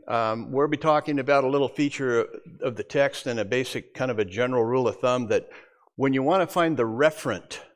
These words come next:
to, let's say, the word it, you look for the nearest antecedent, or that which comes before. So you work your way back upstream, and the first word you run into is not dog there. So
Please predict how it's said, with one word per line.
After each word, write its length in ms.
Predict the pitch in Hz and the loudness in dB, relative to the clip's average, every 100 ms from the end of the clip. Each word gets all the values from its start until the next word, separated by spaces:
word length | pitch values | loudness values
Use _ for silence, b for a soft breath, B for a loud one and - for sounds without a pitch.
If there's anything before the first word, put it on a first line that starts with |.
| _ _ _ | _ _ _
to, 140 | - 123 | -4 -2
let's 220 | 131 - | -2 0
say, 160 | 139 | 0
the 140 | 117 117 | 0 -2
word 260 | 113 101 - | -2 -4 0
it, 380 | 175 160 - - _ b b b b 120 | 2 2 -2 -20 _ b b b b -4
you 200 | 123 123 | 0 2
look 160 | 196 | 2
for 120 | - | 2
the 100 | 135 | 0
nearest 460 | 120 156 208 185 - | 2 2 2 0 -2
antecedent, 760 | 170 160 151 - 190 143 - - | -2 -2 -4 -2 -4 -4 -12 -8
or 160 | 107 107 | -4 0
that 220 | 123 110 | 0 0
which 240 | 117 - | -4 -8
comes 280 | - 127 110 | -4 -4 -4
before. 600 | - 113 - 143 87 - B B | -8 -10 -4 0 0 -2 B B
So 140 | - 135 | -4 -2
you 160 | 117 | 0
work 240 | 131 143 - | 0 0 0
your 120 | 131 | -2
way 140 | 120 | -2
back 380 | 92 127 135 - - - | 0 0 0 -4 -16 -2
upstream, 840 | 139 131 - - 170 196 170 131 135 B B 139 | -2 -2 -6 -8 -4 -2 0 -2 -4 B B -2
and 140 | 135 | 0
the 60 | 139 | 0
first 380 | 180 175 - | 0 0 -2
word 440 | 127 165 175 151 127 | -2 2 4 2 2
you 180 | 147 135 | 2 4
run 320 | 147 147 135 | 2 2 2
into 580 | 185 180 - 127 127 127 B | -2 -4 -2 0 0 -6 B
is 220 | 123 117 | -4 0
not 260 | 143 156 104 | 0 0 2
dog 380 | 104 - 87 - - - | 0 0 -6 -10 -14 -2
there. 320 | 98 82 - B B B - | -2 -2 -8 B B B -10
So 400 | - 113 104 | 0 0 0